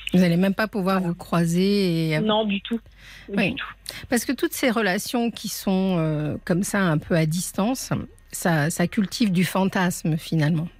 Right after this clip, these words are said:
Speaker 2: Oui, bah oui. Et puis moi, c'est pas du tout ce que je recherche. Euh,
Speaker 1: Mm.
Speaker 2: les relations à distance, j'en ai eu une, euh, ça s'est pas super bien, euh, fini, euh, voilà.
Speaker 1: Oui.
Speaker 2: Donc, euh, moi, je recherche vraiment quelqu'un qui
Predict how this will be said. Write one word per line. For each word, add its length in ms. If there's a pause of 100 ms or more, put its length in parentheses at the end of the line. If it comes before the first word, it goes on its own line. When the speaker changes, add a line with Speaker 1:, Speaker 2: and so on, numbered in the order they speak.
(240)
Speaker 2:
Oui, 200
bah 200
oui. 260
Et 60
puis 260
moi, 220 (100)
c'est 120
pas 120
du 140
tout 160
ce 80
que 120
je 40
recherche. 500
Euh, 380
Speaker 1:
Mm. 20
Speaker 2:
les 200
relations 500
à 40
distance, 360
j'en 180
ai 80
eu 220
une, 240
euh, 500
ça 80 (140)
s'est 180
pas 220
super 340
bien, 320
euh, 120
fini, 500
euh, 340
voilà. 600 (760)
Speaker 1:
Oui. 180
Speaker 2:
Donc, 280
euh, 380
moi, 160
je 120
recherche 440
vraiment 480
quelqu'un 400
qui 140